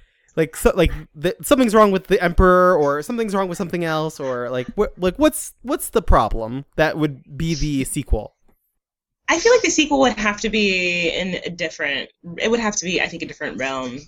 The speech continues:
Speaker 2: Um, if something were wrong with the Emperor, they would just kill her. I think, <laughs> I don't think she'd get a second chance. Uh, she made too big of a fool of them, I think, uh, in the original. I would like to kinda see it pick up right where it left off, like, where she's, like,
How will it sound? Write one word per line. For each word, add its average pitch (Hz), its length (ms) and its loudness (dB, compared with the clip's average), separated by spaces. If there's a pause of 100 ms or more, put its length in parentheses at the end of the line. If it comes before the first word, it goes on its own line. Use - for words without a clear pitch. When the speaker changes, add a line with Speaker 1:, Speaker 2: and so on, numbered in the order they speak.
(160)
Speaker 2:
Um, 139 500 -10 (420)
if 202 140 0
something 269 280 6
were 220 140 6
wrong 190 180 4
with 175 120 -4
the 180 80 0
Emperor, 170 260 -2
they 165 140 0
would 156 120 0
just - 180 -10
kill - 200 -12
her. - 260 -14
I - 80 -2
think, 254 380 4
<laughs> - 0 -
I 285 80 4
don't 254 160 4
think 247 160 2
she'd 202 180 0
get 185 160 0
a 180 80 -2
second 170 420 -14
chance. - 540 -14 (440)
Uh, 185 100 0
she 220 120 0
made 214 120 2
too 175 180 -6
big 170 160 -6
of 165 120 -4
a 160 80 -4
fool 165 340 -4
of 165 120 -4
them, 156 260 -6
I - 80 -12
think, 147 280 -12 (180)
uh, 156 40 -6
in 131 360 -4
the 139 160 -8
original. 117 580 -10 (120)
I 233 60 2
would 381 100 0
like 508 180 4
to 440 120 -6
kinda 339 220 4
see 294 260 2
it 285 120 0
pick 302 180 -6
up 247 160 0
right 220 280 0
where 226 120 0
it 214 120 -2
left 208 200 -4
off, 160 260 -4
like, 170 160 -8
where 170 100 2
she's, 170 280 -4
like, 170 240 0